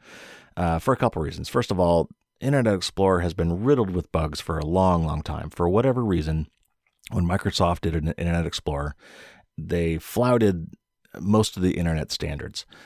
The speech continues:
Uh, there was H T M L, which is the language of the web. Um, and if you ever right-click on a web page and you say, "Show source," you'll see the H T M L, the raw H T M L, which is really what you're viewing.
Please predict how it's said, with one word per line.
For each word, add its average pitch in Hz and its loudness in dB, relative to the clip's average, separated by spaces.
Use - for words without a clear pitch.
Uh, 73 -4
there 85 0
was - -2
H 120 0
T 127 2
M 120 4
L, 85 2
which 90 0
is 85 -2
the 82 2
language 82 0
of 85 2
the 92 2
web. 78 -2
Um, 76 -6
and 73 -10
if - -10
you 98 2
ever 90 2
right-click 101 0
on 92 0
a 87 0
web 92 0
page 85 -2
and 78 -4
you 80 -4
say, 76 -6
"Show 123 2
source," 131 0
you'll 123 4
see 98 4
the 87 -2
H 85 -4
T 82 -2
M 80 -2
L, 69 -6
the 73 -6
raw 87 2
H 85 -2
T 85 -2
M 82 0
L, 71 -6
which 80 -4
is - -2
really 180 4
what 90 2
you're 92 2
viewing. 78 -2